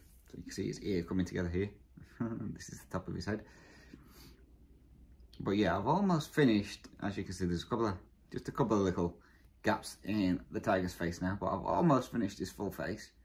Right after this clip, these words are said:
It looks absolutely amazing. But yeah,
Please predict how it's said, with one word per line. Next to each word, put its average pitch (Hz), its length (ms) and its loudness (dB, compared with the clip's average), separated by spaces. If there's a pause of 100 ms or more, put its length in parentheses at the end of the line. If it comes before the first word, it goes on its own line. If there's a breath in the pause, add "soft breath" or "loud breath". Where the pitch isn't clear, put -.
(560 loud breath)
It - 60 -6
looks 78 160 -8
absolutely 113 460 2
amazing. 90 500 2 (3750 soft breath)
But - 140 -12
yeah, 95 220 -2